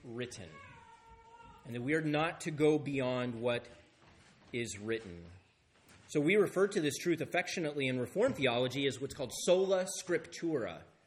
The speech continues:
Scripture alone. This is our guiding light for absolutely everything. Nothing more, nothing less than Scripture is to guide all of our choices. Probably the most, most famous of all verses is Second Timothy three, verses sixteen through seventeen. "All Scripture is breathed out by God,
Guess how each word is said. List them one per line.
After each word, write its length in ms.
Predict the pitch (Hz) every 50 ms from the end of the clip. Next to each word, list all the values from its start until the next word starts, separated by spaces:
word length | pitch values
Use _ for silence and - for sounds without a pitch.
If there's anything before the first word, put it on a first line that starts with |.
| _ - - _ _ _ _ _ _
Scripture 920 | - - - - - - 196 202 202 202 - - - 208 196 190 190 190 190 -
alone. 720 | 160 131 131 127 123 127 131 139 143 139 127 107 95 87 85 - _ _ _ - -
This 120 | 143 - 156
is 100 | 131 143
our 100 | 127 120 104 113 110
guiding 440 | 107 156 147 160 180 180 185 175 165
light 320 | 151 151 147 151 - -
for 160 | - 131 127 - - -
absolutely 640 | 151 165 165 156 - - 156 156 147 139 143 131 123
everything. 540 | 123 113 117 107 104 - 107 101 107 120 139
Nothing 380 | 156 160 160 170 151 151 156
more, 340 | 151 151 156 160 160 160 156 - - - - -
nothing 420 | 147 151 156 156 - 165 151 143
less 240 | 139 135 127 131 127 - - - - 123 - - - - - -
than 200 | 127 131 123 120
Scripture 600 | 113 - - - - 160 160 - - - 101 95
is 120 | 95 - -
to 80 | 131
guide 260 | 123 127 117 120 117
all 180 | 117 113 117 120
of 100 | 107 117
our 100 | 110 101
choices. 640 | 98 - - 123 120 113 - 104 87 85 - - - - - - - - - - - - - _ _ _ - - - - - -
Probably 220 | 190 202 214 233
the 100 | 185 180
most, 360 | 180 170 160 165 - - -
most 300 | 202 160 143 139 - -
famous 320 | - 190 240 269 196 - 170
of 100 | 151 139
all 140 | 131 131
verses 420 | 120 135 131 - - 160 147 127 143
is 180 | 120 110 -
Second 260 | - 170 160 190 165 147
Timothy 340 | 170 156 156 131 139 131
three, 360 | 123 - - 170 170 180 180 170
verses 360 | 160 160 131 139 139 127 -
sixteen 380 | 180 165 - - - 180 160 -
through 140 | - 127 113
seventeen. 640 | - - 196 220 180 123 101 - - 104 92 92 98
"All 140 | 120 143 139
Scripture 500 | - - 135 123 - - - 170 151 135
is 120 | 113 113
breathed 540 | 113 - - 147 143 160 180 196 185 156 190
out 240 | 185 180 185 180 175
by 160 | 160 160 151
God, 340 | 143 156 147 151 180 226